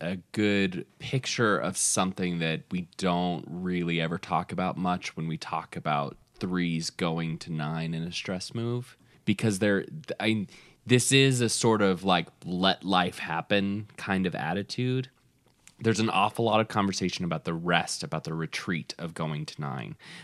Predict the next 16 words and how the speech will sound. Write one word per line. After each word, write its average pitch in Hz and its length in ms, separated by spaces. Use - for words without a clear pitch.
But 92 180
I 95 140
think 110 240
in 90 80
a 87 60
really 98 460
healthy 95 600
way, 80 560
there's, 92 380
you 98 220
can 92 220
also 98 500
pick - 320
up - 280
this, - 420
like, 90 220